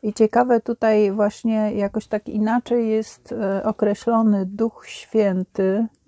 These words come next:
że, e, że On został ustanowiony, Pan Jezus, według Ducha Świętości. Nie Ducha Świętego, Ducha Świętości. Tak wcześniej jakoś <clears throat> nie zwróciłam na to uwagi.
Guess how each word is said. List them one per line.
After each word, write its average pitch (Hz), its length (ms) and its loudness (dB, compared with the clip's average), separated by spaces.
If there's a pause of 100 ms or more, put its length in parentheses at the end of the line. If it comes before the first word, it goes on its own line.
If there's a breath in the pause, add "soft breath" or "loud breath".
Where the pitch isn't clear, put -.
(920 soft breath)
że, 214 380 0 (840)
e, 196 60 -4
że 190 160 -4
On 208 200 4
został 226 680 0
ustanowiony, 214 1300 0
Pan 214 240 -2
Jezus, 208 680 -4
według 214 880 0 (280)
Ducha 226 600 2
Świętości. 240 1000 0 (600 soft breath)
Nie 233 180 4
Ducha 220 280 -2
Świętego, 220 680 -4
Ducha 233 320 -2
Świętości. 208 880 -4
Tak 190 200 -10 (1040 loud breath)
wcześniej 220 480 2
jakoś 208 380 0 (200)
<clears throat> 277 300 8
nie 214 120 2
zwróciłam 220 560 -4
na 185 120 -4
to - 160 -8
uwagi. 185 640 -6